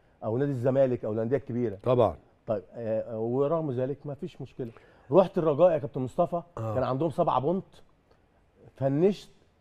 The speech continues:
Speaker 1: تلاتة وتلاتين بونت وهم كانوا مستسلمين خلاص.
Speaker 2: آه.
Speaker 1: قربنا اتنين بونت، لو خدنا اتنين بونت كنا ن-، نفضل في الدوري. كان وليد صلاح بيحلل في ال-، في الاستوديوهات،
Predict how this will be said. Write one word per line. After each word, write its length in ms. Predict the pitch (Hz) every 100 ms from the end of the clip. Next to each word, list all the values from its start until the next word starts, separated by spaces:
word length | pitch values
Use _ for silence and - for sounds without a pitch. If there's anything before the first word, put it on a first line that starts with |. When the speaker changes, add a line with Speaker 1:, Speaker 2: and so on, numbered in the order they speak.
| _
Speaker 1:
تلاتة 280 | 180 180 180
وتلاتين 420 | 156 147 143 156
بونت 280 | 139 123 123
وهم 220 | 160 180
كانوا 220 | 139 123
مستسلمين 540 | 113 120 - 117 160
خلاص. 300 | 131 107 107 - _
Speaker 2:
آه. 280 | 107 110 92 - _ - -
Speaker 1:
قربنا 640 | 135 135 202 202 214 190 - - _ _ -
اتنين 320 | - 170 220
بونت، 280 | 185 226 220 - -
لو 140 | 117
خدنا 260 | - 170 165
اتنين 180 | 131 180
بونت 260 | 156 180 - _ _ _ _ -
كنا 400 | 117 127 131 110
ن-، 400 | 120 143 151 139
نفضل 260 | 147 139
في 60 | 107
الدوري. 340 | 101 110 95 101 -
كان 140 | 107
وليد 200 | 110 135
صلاح 400 | - 127 139 - - - _
بيحلل 480 | 107 110 143 151 131
في 160 | 107 110
ال-، 320 | 98 98 101
في 100 | -
الاستوديوهات، 520 | 104 107 104 127 143